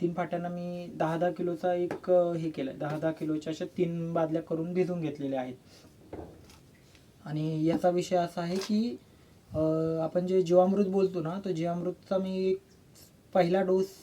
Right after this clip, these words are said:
टाईप असा एक, अ, प्रयोग करून पाहिला आहे आता, पण याच्यामध्ये आपण काही नाही टाकलंय, त्यापेक्षा ना काय काय टाकलंय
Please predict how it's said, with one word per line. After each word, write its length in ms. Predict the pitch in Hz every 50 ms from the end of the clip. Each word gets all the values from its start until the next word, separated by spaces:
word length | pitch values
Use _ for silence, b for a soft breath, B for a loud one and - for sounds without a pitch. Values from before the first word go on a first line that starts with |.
| - - - -
टाईप 260 | 190 180 180 185 185
असा 200 | 185 180 - 190
एक, 360 | 185 185 185 185 - - -
अ, 120 | 185 185 180
प्रयोग 340 | 170 - - 185 185 185 190
करून 260 | - 202 196 202 202
पाहिला 300 | 196 208 196 196 185 202
आहे 80 | 185
आता, 180 | 156 147 - 170 208 - - - B B B B B B B B -
पण 120 | 175 175
याच्यामध्ये 460 | 175 180 165 196 190 190 196 185 196
आपण 580 | 202 196 190 190 - 196 196 196 202 202 202 202 208 - - -
काही 180 | - 185 175 180
नाही 140 | 185 196 190
टाकलंय, 460 | 196 190 185 - 190 190 190 196 190
त्यापेक्षा 460 | 190 196 190 190 - 180 175 - 196
ना 120 | 185 190 208
काय 160 | - 190 180
काय 140 | - 190 185
टाकलंय 260 | 190 185 - 190